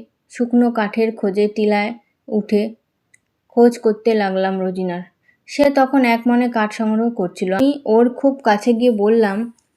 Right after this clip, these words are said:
"কি ব্যাপার রোজিনা, কাল আমার কথার উত্তর না দিয়েই চলে এলে যে?" আমার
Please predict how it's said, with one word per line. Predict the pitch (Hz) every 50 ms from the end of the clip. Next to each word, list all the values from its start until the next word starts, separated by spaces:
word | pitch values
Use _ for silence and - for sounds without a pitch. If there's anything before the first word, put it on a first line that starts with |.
| _ _ _
"কি | - 277 285
ব্যাপার | 269 262 262 262 233 208 202
রোজিনা, | 202 190 202 214 226 247 285 294 - _ _ _
কাল | - 233 240 240 247 247 247 - -
আমার | - 214 220 233 240 240 240
কথার | - 226 220 226 247 240 233
উত্তর | 220 220 220 - - 254 247 226
না | 208 202 196 196 196
দিয়েই | 196 226 247 254
চলে | 247 254 254 240 240 247 254
এলে | 254 262 269 262
যে?" | 262 311 330 330 - _ _ _ _ _ _ _
আমার | - 214 208 220 233